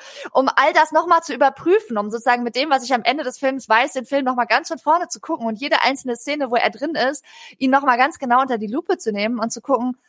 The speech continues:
hab ich das in ihn rein projiziert, dass er da eigentlich ein guter Mensch ist und aus guten Motiven heraus handelt? Oder geht's ihm eigentlich die ganze Zeit nur darum, dass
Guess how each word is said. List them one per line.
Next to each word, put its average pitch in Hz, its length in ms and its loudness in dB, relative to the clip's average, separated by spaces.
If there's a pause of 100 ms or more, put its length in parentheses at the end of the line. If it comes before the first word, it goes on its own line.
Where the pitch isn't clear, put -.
(300)
hab - 200 2
ich 339 120 -4
das 269 160 2
in 247 100 0
ihn 220 120 2
rein 202 320 0
projiziert, 339 640 -4
dass 277 140 -2
er 233 100 2
da 220 160 4
eigentlich 233 340 -2
ein 226 120 -6
guter 240 300 0
Mensch 214 340 -2
ist 294 100 -4
und 254 140 -4
aus - 200 -4
guten 247 300 -4
Motiven 220 500 -2
heraus 302 360 2
handelt? 311 400 0
Oder 294 340 4
geht's - 320 -6
ihm 247 100 -4 (120)
eigentlich 370 560 -2
die 226 120 -20
ganze 277 380 0
Zeit 262 220 0
nur 269 120 0
darum, 240 360 0 (400)
dass 196 200 -6